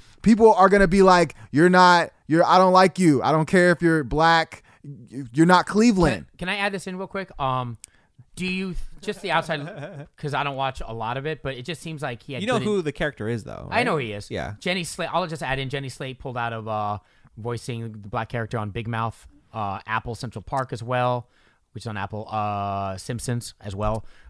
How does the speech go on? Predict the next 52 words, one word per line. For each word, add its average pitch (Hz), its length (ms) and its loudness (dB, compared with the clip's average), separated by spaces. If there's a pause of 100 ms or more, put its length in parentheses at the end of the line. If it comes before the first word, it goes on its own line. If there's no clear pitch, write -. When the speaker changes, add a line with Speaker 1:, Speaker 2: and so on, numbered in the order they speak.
Speaker 2:
They're 117 180 -6
recasting 110 480 -8
Speaker 3:
Oh, 110 60 -8
yeah. 113 60 -2
Speaker 2:
with 131 100 2
characters 120 300 4
of 113 40 -2
Speaker 1:
Right. 104 60 -6
Speaker 2:
color. 120 200 -2
But 170 160 2
I, 180 180 4
I 175 60 2
get 220 200 2
what 196 80 -2
you're 175 140 2
trying 160 220 0
to, 143 200 -2
what 139 200 -6
you're 135 180 0
Speaker 3:
It, 117 60 -6 (440)
Speaker 2:
basically 143 360 -2
Speaker 3:
it 120 60 -6
Speaker 2:
saying, 143 240 -2
Speaker 3:
kinda, 247 160 -6 (100)
Speaker 2:
but 180 120 -4
Speaker 3:
like, 220 340 -2 (140)
uh-huh. 160 340 -6
Speaker 2:
No, 165 140 0
I 151 100 4
was 170 80 0
just 196 140 -4
gonna 170 140 0
say 151 200 0
that 131 260 0 (840)
I 175 40 -10
think 403 180 -6
he 403 80 -4
had 247 160 2
good 196 120 0
intentions. 123 520 -6
I 123 60 -8
think 247 160 -2
his 165 120 -2
intent 202 520 -6
was 101 180 -6
good, 85 300 -10
right? 120 300 -4 (800)
His 180 160 0
intention 185 500 -2
Speaker 1:
I'm 135 40 0
Speaker 2:
was 101 120 -4
Speaker 1:
sure. 123 160 -2